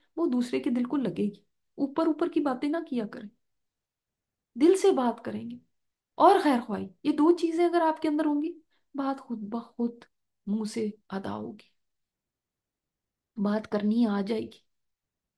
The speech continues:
अब इन्होंने कुरान सुना, इनकी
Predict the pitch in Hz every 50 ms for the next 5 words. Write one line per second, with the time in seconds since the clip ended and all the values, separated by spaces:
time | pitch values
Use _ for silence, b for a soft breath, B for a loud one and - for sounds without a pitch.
0 | _ _ - - 240 247 277 277 277 294 302 311 294 294 302 311 311 - - -
1 | _ _ _ - 247 233 226 214 214 226 240 247 247 - 233 214 196 196 196 196
2 | _ _ _ 233 233 233 226 247